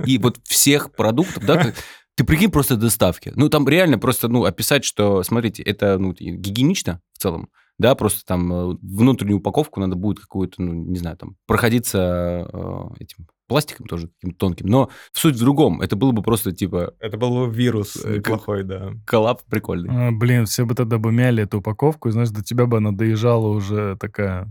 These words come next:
Speaker 1: Да, где моя кукурузная палочка?
Speaker 3: Да, она вон смятая лежит.
Speaker 1: <laughs> Такой чувак стоит у тебя на приемке такой.
Speaker 3: Честер любит читос.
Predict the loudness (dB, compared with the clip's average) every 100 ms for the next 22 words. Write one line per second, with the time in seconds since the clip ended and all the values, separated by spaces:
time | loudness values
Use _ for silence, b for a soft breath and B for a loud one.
0 | -14 -8 -6 -2 2 4 4 2 0 0
1 | 0 -2 -4 -6 -6 -8 -2 2 4 4
2 | 4 4 4 4 2 2 0 2 2 2
3 | 0 0 -2 -4 -2 2 2 2 -2 -2
4 | -8 -6 -6 -2 -2 -2 -4 -8 -4 -4
5 | -4 -6 -6 -8 B B B -14 -14 B
6 | -6 -4 0 0 -2 -4 -6 -6 -8 -12
7 | _ _ _ _ -20 -16 -16 -14 -10 -8
8 | -8 -12 -16 -18 _ -20